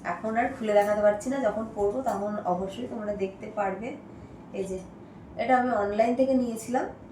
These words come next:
এটা হচ্ছে, মানে, নিজেকে নিজে গিফট করেছি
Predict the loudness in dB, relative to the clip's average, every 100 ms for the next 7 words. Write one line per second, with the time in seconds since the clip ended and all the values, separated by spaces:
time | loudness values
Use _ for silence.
0 | -18 -8 -4 0 2 2 -2 -8 -4 0
1 | 0 -2 -4 -6 -10 -16 -18 -18 -18 -16
2 | -16 -8 -2 2 4 4 4 4 4 6
3 | 6 6 2 0 -4 -2 -2 -4 -8